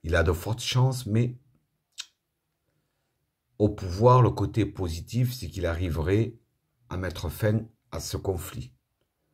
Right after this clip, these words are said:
Mais de l'autre côté, il ne sera pas satisfait, content de voir que l'Union européenne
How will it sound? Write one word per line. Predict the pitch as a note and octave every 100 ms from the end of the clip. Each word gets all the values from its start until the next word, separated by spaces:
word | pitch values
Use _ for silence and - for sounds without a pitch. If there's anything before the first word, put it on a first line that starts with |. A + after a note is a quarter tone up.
| _ _ _ _
Mais | F#2
de | D2
l'autre | G2 B2+ B2+
côté, | C#3+ C#3+ C#3 C#3+ - _ _ _ _ _ _ _ _ _ _ _ _ _ _ _ _ -
il | E2
ne | E2
sera | - D#2 D2 -
pas | D#2+ - - _ _
satisfait, | - - C#3 C3+ A2 - - _ _ _ _ _ _ _ _ _
content | B2 A#2+ B2 C2 B1+ - _ _ -
de | E2+
voir | D#2 E2 G2+ B2 -
que | F#2+ G#2+ - _ _ _ _ _ _ _ _ _ _
l'Union | - F2 F#2+ F#2+
européenne | F2+ D#2 D#2+ F#2+ A2 C3 -